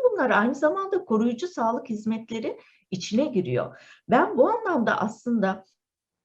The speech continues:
tübitak'tan böyle bir beklentim var. tübitak başkanlığına böyle bir önerim var.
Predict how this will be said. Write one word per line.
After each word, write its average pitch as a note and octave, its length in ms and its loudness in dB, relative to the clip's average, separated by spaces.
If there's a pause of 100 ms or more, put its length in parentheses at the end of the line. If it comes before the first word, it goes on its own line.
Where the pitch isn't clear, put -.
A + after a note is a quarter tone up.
(160)
tübitak'tan D4+ 800 -2
böyle G#3+ 260 4
bir F3+ 200 -4
beklentim F3+ 680 -4
var. C#3 260 -4 (280)
tübitak D#4 460 -2
başkanlığına A#3 840 2
böyle G#3+ 300 4
bir F3+ 200 -2
önerim F3+ 460 2
var. C3+ 320 -6